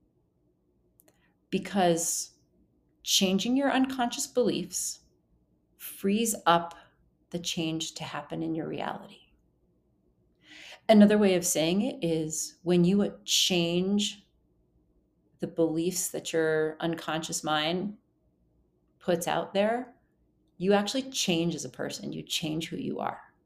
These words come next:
And you change what's possible for you. So that's about what I have time for in this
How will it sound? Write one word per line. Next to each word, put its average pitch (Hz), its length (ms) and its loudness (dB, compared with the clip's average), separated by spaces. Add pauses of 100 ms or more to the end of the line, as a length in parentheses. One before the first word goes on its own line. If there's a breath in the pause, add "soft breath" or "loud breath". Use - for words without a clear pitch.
(840)
And 170 80 -4
you 202 80 -4
change 170 300 -4
what's - 160 -6
possible - 440 -6
for - 160 -14
you. - 120 -14 (2750)
So 277 440 6
that's 277 280 4
about 185 420 4
what 175 140 2
I 165 80 6
have 156 180 2
time 175 340 -2
for 170 180 0
in 156 100 0
this 147 200 -6